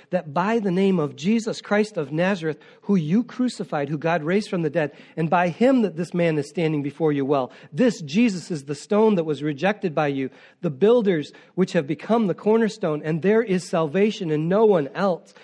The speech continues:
for there is no other name under heaven given among men whereby we must be saved." Like, they had this boldness that no one could explain. They're standing in front of, like, if only, uh, only a couple of us here would have just a little bit of boldness again.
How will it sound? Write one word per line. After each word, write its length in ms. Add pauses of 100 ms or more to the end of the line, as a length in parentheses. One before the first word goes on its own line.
(140)
for 100
there 220
is 140
no 300
other 200
name 240
under 180
heaven 320
given 280
among 260
men 240 (240)
whereby 400
we 140
must 260
be 100
saved." 540 (720)
Like, 200
they 180
had 200
this 160
boldness 600
that 140
no 140
one 140
could 120
explain. 400
They're 120
standing 340
in 60
front 240
of, 120 (380)
like, 180
if 160
only, 380 (160)
uh, 140 (100)
only 240
a 60
couple 500
of 140
us 180
here 320 (220)
would 100
have 180
just 200
a 40
little 240
bit 140
of 80
boldness 480
again. 400